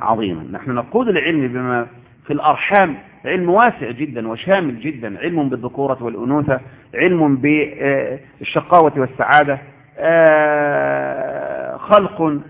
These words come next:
آه، كامل أو ناقص، إلى غير ذلك من هذه الأحوال والأطوار، الانتقال من طور إلى طور ما يملكه أحد أبدًا،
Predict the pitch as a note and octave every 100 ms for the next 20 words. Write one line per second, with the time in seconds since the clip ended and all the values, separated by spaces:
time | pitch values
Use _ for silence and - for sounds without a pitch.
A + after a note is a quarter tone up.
0 | - _ - - D3 D3+ D3 C#3 C#3 C#3
1 | C3 B2 A#2 - F#3 F#3+ E3 D#3 D3 C#3+
2 | D3 E3 F#3+ - E3 C#3 - _ _ _
3 | D#4+ G#3 C#3+ C3+ D3+ C#3+ B2+ B2+ C#3+ C3+
4 | - D3+ E3 D3 F#3 G#3 F3 F3+ E3+ F#3+
5 | G3+ D3+ - - _ _ - C#3+ D3+ D3
6 | D3 F3 F#3 D3 C#3+ F#3+ F#3 E3 D#3+ D#3
7 | D3+ G3+ F3 G#3 A3+ G3 G3 G3+ - F3+
8 | E3 G3+ D3+ F#2+